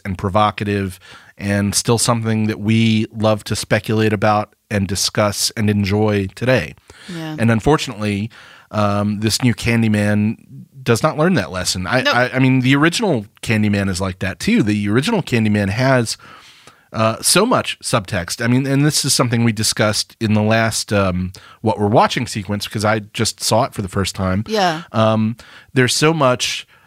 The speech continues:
Speaker 1: uh, wonderful stuff to unpack about,
Speaker 2: So
Speaker 1: uh,
Speaker 2: lovely.
Speaker 1: from that movie and think about. Um,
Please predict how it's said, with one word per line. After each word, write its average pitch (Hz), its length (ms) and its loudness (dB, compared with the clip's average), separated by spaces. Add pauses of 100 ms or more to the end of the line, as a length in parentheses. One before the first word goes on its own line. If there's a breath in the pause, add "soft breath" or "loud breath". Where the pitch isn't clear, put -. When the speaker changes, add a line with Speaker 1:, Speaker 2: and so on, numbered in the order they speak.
(200 soft breath)
Speaker 1:
uh, 113 280 2
wonderful 131 640 0
stuff 107 440 -2
to 104 180 -2
unpack 98 420 0
about, 190 300 2
Speaker 2:
So 262 100 4
Speaker 1:
uh, 233 60 0
Speaker 2:
lovely. 147 400 0
Speaker 1:
from 120 140 0
that 110 120 -2
movie 104 260 -2
and 101 140 -2
think 117 200 0
about. 92 360 -2 (400 loud breath)
Um, 104 380 0